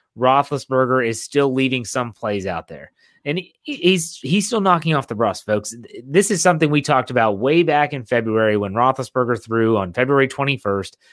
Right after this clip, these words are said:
the very first pass that the Steelers put out on social media and everyone started freaking out. And that was,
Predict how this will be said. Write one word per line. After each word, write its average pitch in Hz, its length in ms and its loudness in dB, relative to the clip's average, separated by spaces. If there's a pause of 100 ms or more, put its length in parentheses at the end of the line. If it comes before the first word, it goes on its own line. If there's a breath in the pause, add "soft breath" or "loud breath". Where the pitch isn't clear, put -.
(220 soft breath)
the 95 60 -10
very 151 220 4
first 151 300 2
pass 135 380 2
that 92 140 -10
the 92 60 -12
Steelers 143 380 0
put 139 100 -4
out 139 140 2
on 127 80 -8
social 131 320 -4
media 113 300 0
and 107 80 -2
everyone 113 280 -4
started 107 280 -4
freaking 110 280 -8
out. 107 160 -2
And 104 120 -8
that 117 100 -8
was, 113 180 0